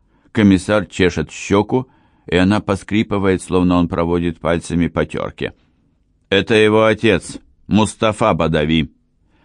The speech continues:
Трое полицейских застывают на месте. «Отец террориста?» «Отец послал на смерть родного сына,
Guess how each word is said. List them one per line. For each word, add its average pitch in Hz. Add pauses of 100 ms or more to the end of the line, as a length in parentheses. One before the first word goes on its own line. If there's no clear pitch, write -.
(180)
Трое 90
полицейских 87
застывают 82
на 78
месте. - (720)
«Отец 98
террориста?» 113 (840)
«Отец 90
послал 90
на 87
смерть 87
родного 78
сына, 113